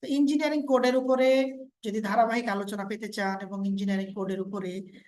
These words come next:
আহ, গুরুত্বপূর্ণ টপিকসগুলো নিয়ে আলোচনা পেতে এবং আলোচনাগুলো জানতে তাকওয়া লার্নিং এর Facebook পেজটি ফলো করে রাখুন এবং YouTube চ্যানেল তাকওয়া লার্নিং এ ভিজিট করুন। তাহলে YouTube চ্যানেলে এই ভিডিওগুলো পেয়ে যাবেন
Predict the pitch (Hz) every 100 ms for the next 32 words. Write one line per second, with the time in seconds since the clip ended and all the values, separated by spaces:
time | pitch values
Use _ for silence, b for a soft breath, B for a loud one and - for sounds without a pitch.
0 | B 185 180 240 240 240 233 208 214 254
1 | 220 220 233 226 214 208 208 220 202 202
2 | 196 214 208 190 190 190 196 196 185 190
3 | 185 180 175 233 226 202 214 196 190 190
4 | 196 196 214 220 214 214 196 208 208 208
5 | 202 208 220 220 294 - B B B B
6 | 262 285 277 269 262 285 277 262 233 254
7 | 247 208 - 190 185 190 208 214 254 330
8 | - _ _ - 190 196 220 240 226 285
9 | - 208 208 208 208 214 208 196 196 202
10 | 196 196 196 196 196 196 190 190 202